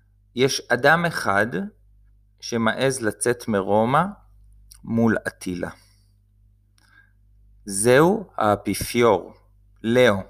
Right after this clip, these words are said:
שזכה אחרי זה לכינוי לאו הגדול. האפיפיור זה ראש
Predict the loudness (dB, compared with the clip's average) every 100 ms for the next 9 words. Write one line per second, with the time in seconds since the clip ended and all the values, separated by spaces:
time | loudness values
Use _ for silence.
0 | -20 _ _ _ _ _ _ _ _ -10
1 | -6 -4 0 0 0 0 2 2 4 4
2 | 2 -4 -6 -4 0 2 4 4 2 0
3 | -2 -4 -4 -12 -18 -2 0 0 -6 -10
4 | 0 4 6 4 2 -6 -20 -20 _ _
5 | -10 -6 0 0 0 -4 -6 2 4 2
6 | -2 -8